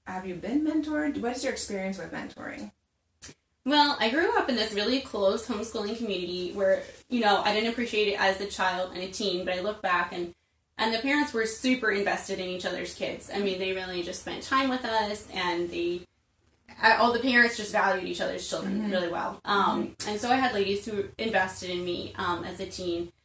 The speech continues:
Speaker 2: And my mom certainly, I mean, was very intentional. Um, she was my mom and my teacher. We were,
Speaker 1: <laughs>
Speaker 2: you know, as the homeschool mom knows, we were together all the time. And so
Speaker 1: Mm-hmm.
Speaker 2: she was investing a lot.
Speaker 1: Mm-hmm.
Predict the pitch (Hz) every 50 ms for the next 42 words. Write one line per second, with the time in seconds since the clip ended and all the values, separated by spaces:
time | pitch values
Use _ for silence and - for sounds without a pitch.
0 | _ _ - 254 269 262 240 240 220 196 185 185 190 190 - - 214 208 - -
1 | 190 180 180 170 170 - - 196 190 190 190 185 190 196 175 170 170 165 170 175
2 | 170 170 170 - 190 180 175 175 - - _ _ _ _ - - - - 160 180
3 | 196 - - 208 202 214 - 170 175 190 208 202 190 175 - - 202 202 196 190
4 | - 202 202 - 214 196 190 190 190 - 190 196 202 233 - - - - - 392
5 | - - 320 330 - - - - - - - 202 196 190 190 190 - 190 202 -
6 | - - - - - - - - 196 185 185 190 202 202 196 202 - - 214 208
7 | 208 214 220 226 220 208 185 - - - 196 196 196 208 208 202 202 208 214 208
8 | 208 202 196 196 185 180 190 185 208 202 208 185 180 - 214 240 254 262 269 254
9 | 240 254 269 226 226 208 202 202 202 190 185 190 - - 185 180 175 170 170 -
10 | 214 214 214 226 226